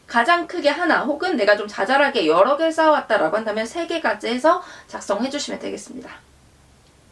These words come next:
이러한 전문적 지식을 쌓아왔습니다. 첫째, 어떤 지식을 쌓아왔고, 둘째, 내가 어떠어떠 하면서 배워왔습니다.라고 작성을 해주셔도 되는데, 크게 작성을, 첫째 하나로 작성을 하실 때 "첫째, 어떤 지식을 쌓아왔습니다."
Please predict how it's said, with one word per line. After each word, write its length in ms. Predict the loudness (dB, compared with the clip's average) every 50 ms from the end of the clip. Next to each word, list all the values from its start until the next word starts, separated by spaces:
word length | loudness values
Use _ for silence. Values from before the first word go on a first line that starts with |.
| _ -20 -20 -20 -20 -20 -10 -4
이러한 320 | -2 4 4 4 4 4
전문적 480 | -2 -6 -6 -4 -4 -4 -4 -4 -6 -6
지식을 320 | -8 -6 -6 -2 -2 -4
쌓아왔습니다. 880 | -4 -2 -2 2 4 4 2 2 -2 -8 -8 -6 -4 -4 -4 -6 -6 -10 _ _ _ -20 -20 -20 _ -6
첫째, 320 | -4 -4 -4 -2 2 2
어떤 340 | 2 2 2 2 2 2 2
지식을 340 | 0 -6 -8 -4 0 0 0
쌓아왔고, 800 | 2 4 4 4 4 4 2 -2 -2 0 2 4 4 4 2 -2 -18 -20 _ -14
둘째, 540 | -6 -6 -6 -4 0 2 2 2 2 0 -4 _ _ _
내가 540 | 2 2 4 4 4 4 4 4 2 -2 -8 -14 _
어떠어떠 520 | -2 -2 0 4 4 6 6 4 4 2 -2
하면서 340 | -2 -2 -2 -2 -4 -4
배워왔습니다.라고 880 | 0 2 4 4 4 2 0 -2 -6 -6 0 2 2 2 2 0 -6 -6
작성을 380 | -8 -10 -10 -6 -4 -4 -2 -2
해주셔도 400 | -4 -4 -4 0 0 0 0 -2
되는데, 500 | -6 -6 -6 -4 0 4 4 4 4 4 -4 -18 -20 _ _
크게 240 | -4 -4 -2 -2 -2
작성을, 440 | -2 -4 -2 -2 0 0 0 -2 -2
첫째 300 | -4 -8 -6 -4 -2 0
하나로 320 | 0 2 2 0 0 -2
작성을 360 | -4 -8 -6 -6 -4 -2 -2
하실 280 | -4 -4 -4 -8 -6 0
때 220 | 2 2 2 0 -2 -18 -20 -20 -14
"첫째, 280 | -10 -10 -6 0 2 4
어떤 320 | 4 4 2 0 -2 -2
지식을 360 | -2 -4 -8 -8 -4 -4 -2
쌓아왔습니다." 880 | 0 4 4 6 6 6 4 0 -4 -8 -10 -6 0 2 4 4 2